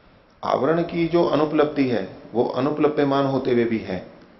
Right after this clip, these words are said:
अगर आप ये मान लेते हो तो, और इसको मान करके अभ्यनुज्याय च वदति, और ये स्वीकार करके फिर आप अब आगे ये कहते हो, क्या? अब इसको दूसरे को फिर अल्प, विपरीत अल्प विराम में लीजिए।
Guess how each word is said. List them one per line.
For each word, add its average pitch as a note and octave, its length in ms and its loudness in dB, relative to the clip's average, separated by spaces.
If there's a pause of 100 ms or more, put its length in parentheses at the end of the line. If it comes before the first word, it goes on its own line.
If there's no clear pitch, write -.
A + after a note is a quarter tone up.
(180)
अगर C#3+ 200 4
आप C#3+ 180 2
ये C#3+ 220 0
मान B2 280 0
लेते G#2+ 200 -4
हो F2+ 80 -4 (1700)
तो, A#2 380 -2 (680)
और - 320 2
इसको D3 300 -2
मान B2+ 240 2
करके A#2 280 -2
अभ्यनुज्याय D3 800 2
च D3+ 100 -4
वदति, A#2 520 2 (140)
और G#2+ 140 -2
ये A#2+ 100 -2
स्वीकार B2 420 0
करके B2+ 240 -2
फिर B2 160 -2
आप A#2 160 0
अब A#2 120 -2
आगे A2 200 -2
ये B2 260 0
कहते G2 360 -2
हो, F2 120 -6 (300)
क्या? D3 260 0 (460)
अब A#2 100 -2
इसको A2+ 200 -6
दूसरे G#2 340 -4
को A2+ 80 -2
फिर - 220 -2
अल्प, A2+ 240 -4
विपरीत A2+ 380 -4
अल्प A2 180 0
विराम A#2 220 -2
में A#2 100 -2
लीजिए। B2+ 420 -4